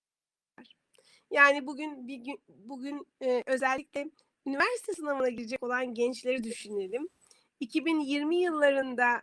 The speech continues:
mezun olduklarında, üniversite yıllarında iki bin yirmi dört yılında üniversiteden çıkacaklar. Kırk ile altmış yıl değer üretecekler. Bugün iki bin altmış dört, iki bin seksen dörtleri, iki bin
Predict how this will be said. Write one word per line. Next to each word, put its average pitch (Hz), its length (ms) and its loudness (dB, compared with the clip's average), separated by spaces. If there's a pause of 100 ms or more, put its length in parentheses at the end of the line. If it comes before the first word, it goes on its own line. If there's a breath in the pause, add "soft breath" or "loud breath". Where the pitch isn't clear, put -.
mezun 254 400 -2
olduklarında, 233 600 -2
üniversite 269 540 -4
yıllarında 240 500 -4
iki 262 300 -12
bin 269 120 -6
yirmi 254 300 -4
dört 247 500 2 (120)
yılında 220 380 -2
üniversiteden 294 680 2
çıkacaklar. 294 640 -4 (680)
Kırk - 300 2
ile 302 80 0 (100)
altmış 302 720 0
yıl 277 360 0 (220)
değer 247 340 -2
üretecekler. 277 1040 -4
Bugün 269 480 -2 (640)
iki 294 280 -8
bin 240 140 -8 (120)
altmış 262 360 -6
dört, 269 320 2
iki 247 240 -12
bin 277 160 -2
seksen 247 580 -2
dörtleri, 226 600 0 (120)
iki - 220 -10
bin 277 100 -2